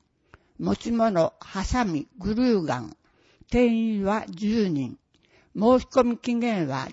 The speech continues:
十二月九日月曜日。しめ縄リース作り体験。飾りやすいリースタイプのしめ飾りを作ります。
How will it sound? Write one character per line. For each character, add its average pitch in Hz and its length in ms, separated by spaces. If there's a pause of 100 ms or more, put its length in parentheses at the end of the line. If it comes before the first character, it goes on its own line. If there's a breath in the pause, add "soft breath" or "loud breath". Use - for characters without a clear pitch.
十 240 280
二 240 120
月 233 260
九 208 160 (280)
日 - 260 (120)
月 208 340
曜 226 300
日。 - 220 (680)
し - 200
め 254 180
縄 240 360
リ 233 260
ー - 20
ス 247 220
作 240 260
り 220 140
体 214 300
験。 - 360 (640)
飾 247 280
り 240 140
や 233 180
す - 140
い 185 240
リ 208 200
ー - 20
ス - 100
タ 247 260
イ 220 60
プ 190 160
の 170 100
し - 160
め 208 140
飾 214 300
り 175 140
を 202 60
作 - 320
り 135 100
ま 120 160
す。 - 260